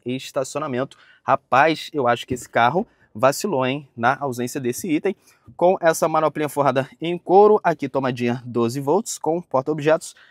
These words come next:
freio de mão normal, mais uma tomadinha U S B e porta-copos ali também, além deste porta-luvas, que é muito fundo, por sinal, e traz luzinha amarela. Retrovisor não é fotocrômico, luz da cabine amarelinha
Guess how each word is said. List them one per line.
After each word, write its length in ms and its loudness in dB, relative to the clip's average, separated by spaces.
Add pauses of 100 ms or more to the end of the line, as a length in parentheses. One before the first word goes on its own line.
(140)
freio 560 6
de 200 2
mão 200 4
normal, 480 6
mais 260 2
uma 140 0
tomadinha 340 0
U 60 4
S 160 0
B 200 4
e 140 -2
porta-copos 640 2
ali 240 2
também, 420 -6 (460)
além 300 0
deste 520 -6 (280)
porta-luvas, 720 -4 (280)
que 80 -2
é 60 2
muito 580 2
fundo, 400 -4
por 240 -6
sinal, 460 -4
e 80 -8
traz 540 -4
luzinha 480 -4 (420)
amarela. 540 -4 (280)
Retrovisor 640 -2
não 160 -2
é 100 0
fotocrômico, 760 -2
luz 240 0
da 100 2
cabine 460 -4 (180)
amarelinha 640 -4